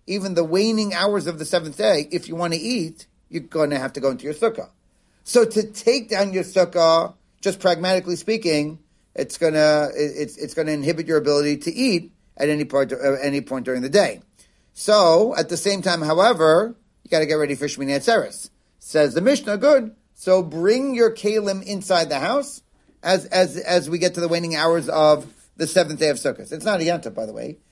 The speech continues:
It's, it is a Chol HaMoed, right? A special Chol HaMoed day. It's Hoshana Rabbah, but still it's Chol HaMoed.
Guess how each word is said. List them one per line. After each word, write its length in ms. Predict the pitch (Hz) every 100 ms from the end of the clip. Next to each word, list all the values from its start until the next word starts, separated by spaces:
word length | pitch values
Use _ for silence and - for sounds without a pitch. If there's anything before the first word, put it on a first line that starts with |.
| _
It's, 240 | - 123 -
it 180 | 160
is 240 | 151 185 151
a 60 |
Chol 220 | 160 151 143
HaMoed, 420 | 190 156 143 156 _ _ -
right? 160 | 160 -
A 60 |
special 340 | - 196 190 131
Chol 200 | 139 131
HaMoed 260 | 131 127
day. 140 | 120 143
It's 120 | 143
Hoshana 300 | 110 143 143
Rabbah, 260 | 208 208
but 160 | 170 180
still 200 | - 240
it's 80 | 175
Chol 200 | 180 185
HaMoed. 280 | 165 120